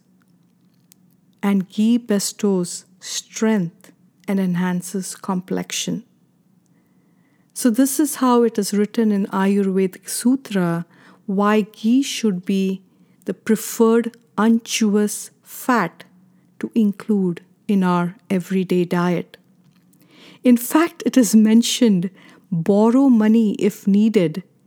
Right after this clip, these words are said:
in order to include ghee in your daily diet." So consuming ghee on a daily basis is very important.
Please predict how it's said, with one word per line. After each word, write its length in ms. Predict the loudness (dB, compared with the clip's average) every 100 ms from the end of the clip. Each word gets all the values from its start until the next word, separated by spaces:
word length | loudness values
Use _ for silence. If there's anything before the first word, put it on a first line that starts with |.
| _ _
in 160 | 2 2
order 300 | 2 2 0
to 180 | 0 0
include 580 | 2 0 -2 -2 -2
ghee 520 | -2 0 2 2 -2 -6 _ _
in 120 | 0 2
your 160 | 0
daily 400 | 0 0 2 0
diet." 540 | 0 0 0 -2 -8 -20 _ _ _ _ _ _ _ _
So 180 | -2 -2
consuming 720 | 4 4 4 4 4 4 2
ghee 300 | 2 2 2 4
on 140 | 2
a 80 | 0
daily 400 | 0 2 2 0
basis 840 | 0 0 0 -2 -2 -2 -8 -16 _ _
is 160 | -6 -6
very 380 | -4 -2 0 0
important. 800 | -2 -2 -2 -4 -4 -8 -10